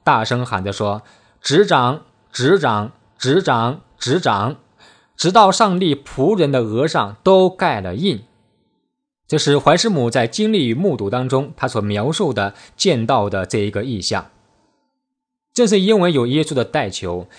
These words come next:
今天我们才有恩典的时期。上帝吩咐四位天使仍然执掌四方的风。那么另外我们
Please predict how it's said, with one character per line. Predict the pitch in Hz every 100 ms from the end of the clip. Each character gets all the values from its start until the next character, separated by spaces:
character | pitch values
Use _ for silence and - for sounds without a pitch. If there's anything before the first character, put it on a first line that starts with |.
| -
今 | - 151
天 | 151 143
我 |
们 | 104 107
才 | 123 - 104 131
有 | 113 92 95 -
恩 | 147 147
典 | 135 92
的 | 85
时 | - 104
期。 | - 120 127 _ _ _ _ _ _ _ _ _ _ _ _ _ _
上 | - 233 190
帝 | 185 156
吩 | 220 220
咐 | 185 127
四 | - 180
位 | 143
天 | 135 143
使 | 143 117 98 90 -
仍 | - 120 165
然 | 190 117 113
执 | - 113 147
掌 | 95 76 _
四 | - - 151
方 | 113 123 107
的 |
风。 | 92 110 120 127 _ _ _ _ _ _ _ _ _ _ _ _ _ _ _ _
那 | 180
么 | 202
另 | 220 185
外 | 185
我 | 120
们 | 117 120 120 131